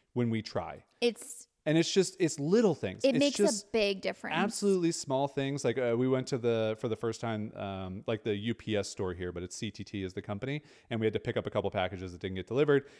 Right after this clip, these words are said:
Speaker 1: And so, you know, we walked up and, and you basically said, like, "Oh, like, I," you know, in Portuguese, you said, like, "I don't speak Portuguese." And she was like, "You speak a little."
Speaker 2: Yeah,
Speaker 1: Like, and
Speaker 2: in
Speaker 1: again,
Speaker 2: P-,
Speaker 1: she
Speaker 2: in
Speaker 1: replied back in
Speaker 2: Portuguese.
Speaker 1: Portuguese.
Speaker 2: She was like, "Bo-, um pouquinho."
Speaker 1: Yeah, and so it's, it's those things. And then she spoke fluent English. So then she was like, "Okay, I'll just speak English 'cause it's easier." But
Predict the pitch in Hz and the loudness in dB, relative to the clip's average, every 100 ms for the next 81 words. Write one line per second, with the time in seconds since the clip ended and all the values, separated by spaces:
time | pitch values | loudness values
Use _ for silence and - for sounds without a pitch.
0 | _ 123 - 120 107 120 104 104 107 107 | _ -8 2 4 4 2 -2 0 2 2
1 | - 107 - 101 98 110 107 101 107 110 | 2 0 0 -4 -4 -6 -6 -6 -8 -8
2 | 101 101 - 101 110 101 95 147 156 139 | -2 -2 -2 -6 -4 0 -2 -2 -6 -6
3 | 127 107 - 110 92 107 - - 123 120 | -6 -6 -6 -6 -6 -10 -14 -10 -8 -2
4 | 127 110 104 104 104 98 101 117 123 - | -4 -2 -4 -4 -4 -2 -2 -4 -6 -6
5 | 120 - 117 - 107 107 - _ - 151 | -6 0 -2 0 -2 -4 -8 _ -8 -2
6 | 190 180 180 170 - - _ _ - 381 | 2 2 2 0 -2 -20 _ _ -10 -6
7 | - 403 370 180 127 113 127 208 196 190 | 2 4 4 6 6 8 10 10 10 8
8 | 165 180 175 139 - 139 147 151 139 123 | 4 6 6 6 6 4 4 8 6 8
9 | 117 165 135 135 113 123 117 104 107 240 | 4 4 2 4 4 2 0 0 0 0
10 | 254 254 240 302 - 330 480 554 622 622 | -2 -2 -2 -6 -6 -8 -2 -2 -2 -6
11 | 440 330 339 523 226 147 92 117 147 175 | -6 -4 -4 -2 4 6 4 0 2 8
12 | 160 156 - 170 160 151 - 139 170 170 | 8 8 -2 -2 0 0 2 6 8 6
13 | - 160 151 156 156 - 156 - 123 - | 4 2 4 2 2 2 -2 2 2 4
14 | 120 113 117 95 - 127 127 123 120 113 | 0 2 -2 -4 -2 2 2 0 -2 -2
15 | 107 107 85 98 110 - 104 95 95 - | -2 -2 -2 -2 -6 -8 -6 -4 -4 -4
16 | 95 151 139 117 156 | -4 0 2 4 4